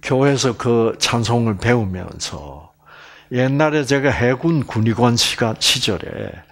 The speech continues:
에, 해군들은 배를 타고 나가서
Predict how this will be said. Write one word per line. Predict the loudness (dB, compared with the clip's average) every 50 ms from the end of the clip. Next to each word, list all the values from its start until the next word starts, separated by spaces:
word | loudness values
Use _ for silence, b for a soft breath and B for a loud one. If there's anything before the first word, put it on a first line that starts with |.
| B B B B B B B B B
에, | -8 -6 -6 -6 -8 -8
해군들은 | -4 0 0 0 2 2 2 2 2 2 2 2 2 2 0 0 0 -4 -8 B B B B B B B
배를 | 0 2 2 4 2 0
타고 | 0 -2 -2 -2 0 -2 -2 -6 -6 -10 -12 -8
나가서 | -6 -4 -4 -4 -4 -4 -4 -4 -4 -4 -6 -8 -10 -10